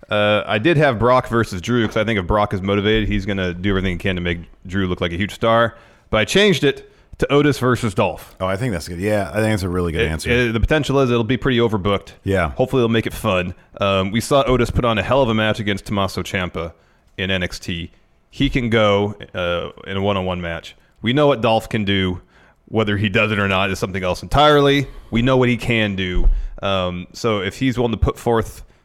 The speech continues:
Speaker 1: the performance like he did against The Miz at No Mercy a few years back in his retirement match, something like that, um, this can be great. You can make Otis a huge star.
Speaker 2: Yeah.
Speaker 1: It all, it really all depends on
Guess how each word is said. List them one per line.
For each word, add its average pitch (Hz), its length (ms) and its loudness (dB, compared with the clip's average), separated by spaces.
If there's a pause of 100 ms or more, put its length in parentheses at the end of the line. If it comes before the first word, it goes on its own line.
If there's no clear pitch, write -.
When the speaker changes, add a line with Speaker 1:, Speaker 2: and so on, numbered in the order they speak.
Speaker 1:
the 98 80 -2
performance 113 460 0
like 107 120 -2
he 101 80 -4
did 104 360 0 (180)
against 104 320 -2
The 101 60 -4
Miz 101 360 2
at 95 100 -2
No 101 120 0
Mercy 98 360 0
a - 20 -2
few 101 140 -4
years 92 180 0
back 95 260 0
in 98 80 -6
his 85 80 -6
retirement 104 360 -2
match, 104 260 -2
something 98 280 -4
like 85 180 -2
that, 113 500 0 (340)
um, 90 560 0 (500)
this 113 240 0
can 110 180 -2
be 101 360 0 (140)
great. 110 400 0
You 107 60 -2
can 101 100 0
make 101 160 0
Otis 92 240 -2
a - 20 -6
huge 92 220 -4
star. 107 420 2 (160)
Speaker 2:
Yeah. 85 260 -2
Speaker 1:
It 107 120 0
all, 127 100 4
it 135 200 0
really 185 200 4
all 147 100 6
depends 131 380 2
on 113 300 2